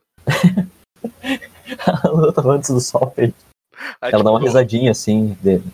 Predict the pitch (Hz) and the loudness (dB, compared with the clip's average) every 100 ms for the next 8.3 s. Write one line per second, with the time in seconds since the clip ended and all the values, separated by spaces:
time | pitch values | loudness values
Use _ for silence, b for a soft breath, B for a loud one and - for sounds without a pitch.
0 | - 104 98 101 113 110 104 101 95 95 | -8 -4 -2 0 2 4 4 4 4 4
1 | 107 98 - _ _ _ - 101 - 104 | 4 0 -12 _ _ _ -2 -2 0 0
2 | 104 107 104 98 98 101 107 - 120 113 | 2 2 -2 -4 -2 -4 -4 -2 0 0
3 | - 127 131 120 101 110 104 - 127 117 | -2 -2 0 0 0 0 -2 -2 0 0
4 | 95 - 101 104 - _ _ B B B | -2 -4 -4 -6 -16 _ _ B B B
5 | 120 127 127 131 127 147 131 143 160 156 | -8 -6 -6 -10 -12 -12 -12 -10 -6 -6
6 | 151 165 - 160 151 170 - 135 120 - | -4 -8 -8 -12 -10 -12 -10 -12 -12 -18
7 | 120 101 101 104 - 127 139 123 123 123 | -16 -16 -16 -16 -14 -12 -10 -10 -10 -10
8 | 113 104 104 | -8 -10 -14